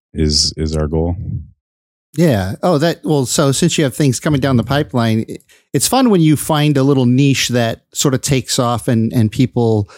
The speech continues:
Speaker 2: uh, gravitate towards it. You know, I, I got lucky with, uh, you know, my YouTube channel a little bit, and then people wanted to play on a gaming server that I didn't think anybody would wanna play on. <laughs>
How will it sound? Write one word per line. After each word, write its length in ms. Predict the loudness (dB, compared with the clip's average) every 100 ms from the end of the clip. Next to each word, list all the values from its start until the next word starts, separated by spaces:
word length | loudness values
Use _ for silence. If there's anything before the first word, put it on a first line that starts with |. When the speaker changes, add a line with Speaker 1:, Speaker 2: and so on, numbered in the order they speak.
| _ _ _
Speaker 2:
uh, 140 | -2 -2
gravitate 640 | 0 -2 -2 0 -2 -2
towards 340 | -2 0 0 0
it. 260 | 0 0
You 220 | -2 0
know, 80 | 0
I, 220 | -2 -2 -2
I 160 | -2
got 220 | 0 -2 -2
lucky 320 | -4 -2 0
with, 320 | 0 0 -2
uh, 360 | -2 0 0 0
you 140 | 0
know, 120 | 0 2
my 160 | 0
YouTube 460 | 2 0 2 -2 -2
channel 340 | 0 0 2
a 80 | 2
little 220 | 2 0
bit, 300 | 0 -2 0
and 120 | 0
then 120 | 0 0
people 280 | -4 -2
wanted 220 | 0 0 0
to 60 |
play 240 | -4 -2 0
on 100 | 0
a 60 |
gaming 380 | 0 0 0 0
server 340 | -2 -2 0 0
that 140 | 0
I 60 | 0
didn't 200 | -2 -2
think 220 | -4 -2
anybody 300 | -2 -2 -2
would 100 | 0
wanna 220 | 0 0
play 260 | -2 -2 -2
on. 240 | -2 -4
<laughs> 40 | -10